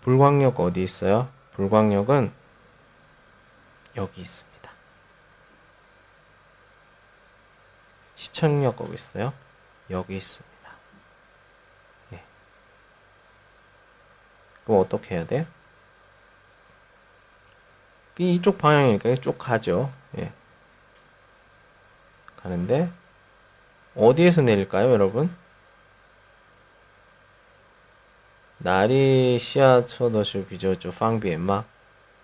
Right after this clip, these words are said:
이거, 저거. 저거는 지금 현재 삼 호선이에요. 삼 호선.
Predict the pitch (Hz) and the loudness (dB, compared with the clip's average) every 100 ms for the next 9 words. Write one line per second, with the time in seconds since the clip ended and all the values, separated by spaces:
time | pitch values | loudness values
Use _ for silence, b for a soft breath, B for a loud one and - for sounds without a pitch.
0 | _ _ _ _ _ 90 87 - 117 - | _ _ _ _ _ -4 -4 -6 -8 -8
1 | - - _ _ _ _ - 92 95 92 | -10 -14 _ _ _ _ -10 -2 -2 0
2 | 92 92 92 - 92 92 90 90 - 123 | 0 -2 -6 -12 -12 -8 -8 -8 -4 0
3 | 135 131 120 90 87 - - 107 104 95 | 2 0 -2 -6 -8 -10 -6 -4 -4 -6
4 | - 101 | -8 -8